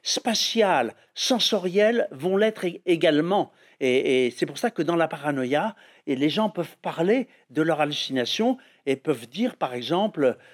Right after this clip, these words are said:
euh, c'est, c'est à travers un gargouillis de tuyaux qui passait dans la pièce, et on, on, j'ai entendu, d'ailleurs, c'est la phrase la plus banale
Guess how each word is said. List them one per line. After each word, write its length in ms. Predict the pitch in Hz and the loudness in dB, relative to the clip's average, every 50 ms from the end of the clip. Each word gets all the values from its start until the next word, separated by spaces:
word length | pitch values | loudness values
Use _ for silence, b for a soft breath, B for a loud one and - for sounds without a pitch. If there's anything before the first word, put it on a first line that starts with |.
| B B - | B B -2
euh, 220 | 120 113 117 120 | 0 2 2 0
c'est, 420 | 131 - - - 160 151 - - 151 | -2 -4 -4 -2 -4 -4 -4 -6 -8
c'est 320 | - - 160 147 127 - b b b b b b | -4 -2 0 0 0 -2 b b b b b b
à 100 | 160 160 | -6 -4
travers 420 | - - 196 185 160 190 190 165 | -2 0 0 2 2 2 2 2
un 140 | 156 147 139 | 2 -2 0
gargouillis 680 | 135 190 175 127 131 147 170 180 151 156 175 185 170 | 0 0 -2 -2 -6 -8 -6 -6 -6 -6 -6 -6 -4
de 100 | 135 135 | -4 -4
tuyaux 640 | 131 - - - 185 175 156 170 190 185 175 160 B B B B B | -4 -4 -8 -10 -8 -8 0 2 4 4 4 4 B B B B B
qui 140 | _ - 147 | _ -12 -6
passait 320 | - 160 156 - - 190 165 | -4 -4 -4 -2 -2 0 0
dans 80 | 156 | 2
la 120 | 143 131 - | 2 2 0
pièce, 480 | - - - 208 240 254 - - - 147 B B B B B - | 0 0 2 2 2 2 0 -4 -6 -10 B B B B B -4
et 520 | 143 135 131 131 123 120 120 117 117 110 b b b b - | 0 0 2 4 4 4 4 4 2 2 b b b b -4
on, 80 | 127 | -4
on, 340 | 131 143 147 143 139 151 156 | -2 0 0 0 0 0 -2
j'ai 180 | 143 143 156 165 | -2 0 0 0
entendu, 680 | 156 151 147 - 139 135 135 143 185 214 208 180 - - _ _ _ | 0 0 -2 -4 -6 -6 -6 -6 -4 -4 -4 -4 -6 -8 _ _ _
d'ailleurs, 200 | - 131 127 - | -10 -10 -10 -6
c'est 140 | - 151 | -6 -2
la 140 | 135 131 127 | -2 -2 -4
phrase 480 | - - - 156 151 135 117 113 110 107 b b b b b b | -4 -4 -2 0 0 0 -2 -8 -12 -14 b b b b b b
la 140 | 117 127 123 | -4 -4 -4
plus 180 | - - 156 131 | -4 -6 -10 -2
banale 560 | 113 151 165 185 196 196 165 131 127 127 | 0 0 2 2 0 0 0 0 -2 -4